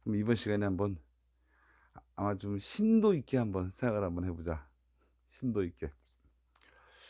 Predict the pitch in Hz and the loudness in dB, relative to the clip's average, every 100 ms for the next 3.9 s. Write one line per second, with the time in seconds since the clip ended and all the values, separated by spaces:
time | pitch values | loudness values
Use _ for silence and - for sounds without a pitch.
0 | - - - - _ 120 123 135 160 185 | -20 -20 -20 -20 _ 4 8 8 6 4
1 | 185 135 131 - 151 131 131 117 104 101 | 2 0 -2 0 2 4 2 0 0 0
2 | 90 76 85 71 69 _ _ _ 95 95 | 0 -2 -4 -6 -10 _ _ _ -12 -10
3 | - 107 104 113 104 87 87 87 | -8 -4 0 0 0 -2 -4 -6